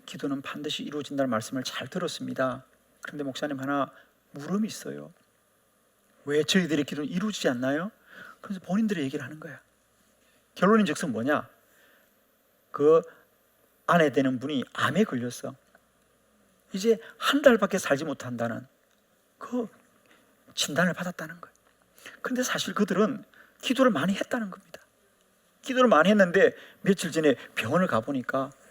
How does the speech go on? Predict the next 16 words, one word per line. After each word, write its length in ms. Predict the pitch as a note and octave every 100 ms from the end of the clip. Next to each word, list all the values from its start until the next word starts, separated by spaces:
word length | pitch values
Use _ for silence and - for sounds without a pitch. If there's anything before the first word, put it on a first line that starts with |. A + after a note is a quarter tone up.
| _
이제 180 | G3 A3
한 160 | G#3+
달밖에 320 | B3 A#3 G3+ A3
살지 260 | - C3+
못한다고 420 | F3 - D#3+ D#3+ -
하는 100 | _ _ _ _ _
정말 360 | - - B3 B3+ - -
안타까운 500 | - A3+ - C4+ A#3+
소식을 320 | G3+ A3 F#3 C#3+
듣고 400 | A#3+ D3+ C3+ - - -
저의 260 | - A3 G3+
집회를 360 | - - F#3
참석하면서 560 | - A3 - E3 D3+ D#3+
물음이 320 | G#3+ D#4 D4+
많았던 420 | D#3+ F3 - -
거예요. 160 | -